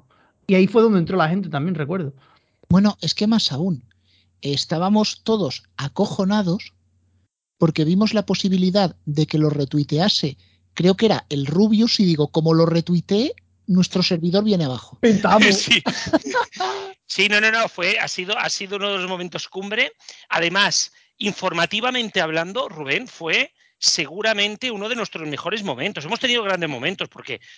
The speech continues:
Speaker 3: mm, hablaremos también de la guerra del fútbol, ahora que tocamos deporte, ¿no? Hablaremos de la guerra del fútbol. Eh, hemos tocado muchas cosas interesantes. Eh, luego hablaremos también del cierre de Canal Nou, hemos, pero yo no creo que tuviéramos algo tan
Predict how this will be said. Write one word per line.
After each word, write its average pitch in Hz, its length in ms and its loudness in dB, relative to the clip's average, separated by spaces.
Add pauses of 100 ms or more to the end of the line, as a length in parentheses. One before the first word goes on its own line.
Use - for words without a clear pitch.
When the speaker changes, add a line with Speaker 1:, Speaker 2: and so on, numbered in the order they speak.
(320)
Speaker 3:
mm, 135 220 -12
hablaremos 117 400 -2
también 175 200 -6
de 160 80 2
la 143 60 0
guerra 139 160 -2
del 127 80 -4
fútbol, 185 260 -8
ahora 127 140 -6
que 131 500 -2
tocamos 139 520 -8
deporte, 151 360 -4
¿no? 160 240 -4
Hablaremos 139 360 -10
de 170 80 -2
la 160 80 0
guerra 143 180 -2
del 127 140 -6
fútbol. 185 420 -6 (480)
Eh, 156 300 -6 (180)
hemos 160 240 -4
tocado 170 280 -4
muchas 202 260 -2
cosas 185 260 -8
interesantes. 175 800 -2 (280)
Eh, 131 240 -14
luego 131 160 -8
hablaremos 151 300 -2
también 139 160 -10
del 156 100 -6
cierre 143 220 -6
de 143 80 -6
Canal 131 300 -4
Nou, 160 360 -4
hemos, 151 280 -6 (640)
pero 135 200 -4
yo 127 180 -2
no 226 240 0
creo 202 260 0
que 226 100 -10
tuviéramos 190 420 -4
algo 143 260 -6
tan 226 360 -4